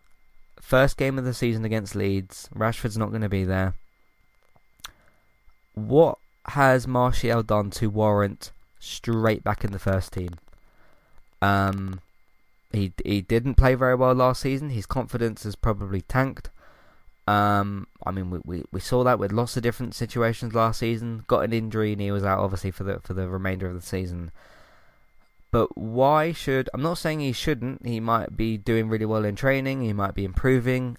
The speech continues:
Um, obviously, he had trouble with, like, finishing chances last season.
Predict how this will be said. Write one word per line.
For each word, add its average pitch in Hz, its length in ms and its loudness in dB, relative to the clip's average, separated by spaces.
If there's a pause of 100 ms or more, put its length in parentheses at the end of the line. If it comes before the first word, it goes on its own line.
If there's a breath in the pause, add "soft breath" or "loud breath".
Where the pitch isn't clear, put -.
Um, 101 480 2
obviously, 98 320 -2
he 98 280 -4
had 104 180 0
trouble 101 320 2
with, 95 180 -4
like, 90 160 0
finishing 101 380 -4
chances 123 420 2
last 123 220 0
season. 120 400 -2